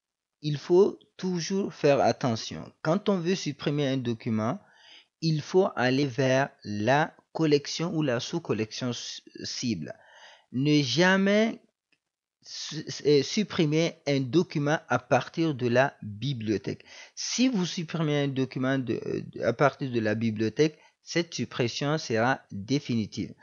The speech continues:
Là, c'est pour, euh, c'est pour cette raison qu'avant de supprimer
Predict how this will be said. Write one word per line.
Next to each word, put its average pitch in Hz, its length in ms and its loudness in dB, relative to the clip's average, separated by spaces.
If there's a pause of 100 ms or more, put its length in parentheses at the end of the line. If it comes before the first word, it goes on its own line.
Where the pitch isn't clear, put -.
(240)
Là, 120 340 4
c'est 202 220 2
pour, - 260 -6
euh, 131 240 2
c'est 214 200 2
pour 180 180 -2
cette 147 220 0
raison 131 480 -2
qu'avant 143 440 0
de 131 320 -2 (560)
supprimer 175 960 2